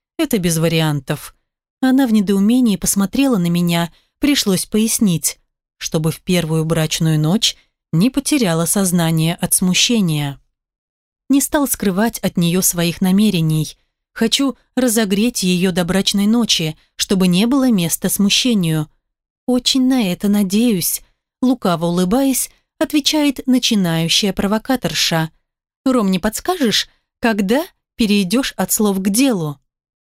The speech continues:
Вот такой прыти от своей скромной Калибри я точно не ожидал.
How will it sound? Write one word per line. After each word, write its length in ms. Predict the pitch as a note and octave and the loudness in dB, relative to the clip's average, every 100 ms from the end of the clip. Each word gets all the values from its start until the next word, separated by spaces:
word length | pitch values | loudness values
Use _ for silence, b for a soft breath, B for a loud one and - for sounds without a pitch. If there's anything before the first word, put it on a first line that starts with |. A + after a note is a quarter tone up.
| _ _ | _ _
Вот 280 | G#3+ B3 B3 | 0 2 0
такой 420 | - G#3+ G3 F#3+ | -4 -2 0 0
прыти 380 | - C4 C#4 C4 | 2 0 0 -2
от 100 | A3 | -2
своей 460 | G3 G3 F#3+ G#3 - _ | 0 0 2 0 -2 _
скромной 500 | - - A#3+ G3 F#3+ | -6 0 2 2 0
Калибри 560 | - F#3 F3 F#3 A3 B3 | 0 -2 0 2 2 2
я 160 | A3 | 0
точно 400 | G#3+ D#4+ - G3+ | 0 -2 -2 0
не 100 | F3+ | 0
ожидал. 560 | E3+ D#3+ E3+ E3+ E3 | 0 -2 0 0 -2